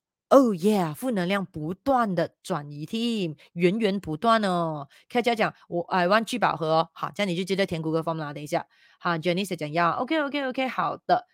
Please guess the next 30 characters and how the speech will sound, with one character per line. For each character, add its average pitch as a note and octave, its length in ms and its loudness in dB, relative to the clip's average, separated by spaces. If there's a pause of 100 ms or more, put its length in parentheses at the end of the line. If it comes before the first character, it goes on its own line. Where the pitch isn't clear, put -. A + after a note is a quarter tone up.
(180)
可 - 160 0
以， F#3+ 200 0 (160)
great。 A#3+ 500 0 (540)
So， E3 600 -2
最 A#3 160 -2
后 A3 80 0
给 E3+ 140 -6
大 F3+ 160 -2
家 E3+ 100 2
看 G#3 520 2
我 D#3+ 100 -6
们 D3 100 -8
的 D#3+ 120 -4
这 E3+ 140 -6
一 F3 60 -8
个， F3+ 260 -4 (200)
啊， F#3+ 220 -4 (100)
这 G3+ 140 -4
一 F3+ 60 -2
个 F3+ 280 -2
lucky E3+ 240 -2
draw E3+ 200 4
的 D#3+ 100 2
那 E3 100 2
一 E3 60 0
个 E3+ 100 2
link E3+ 140 0
啦 E3 120 -2
啊。 F3 200 2 (500)
好， D4 320 10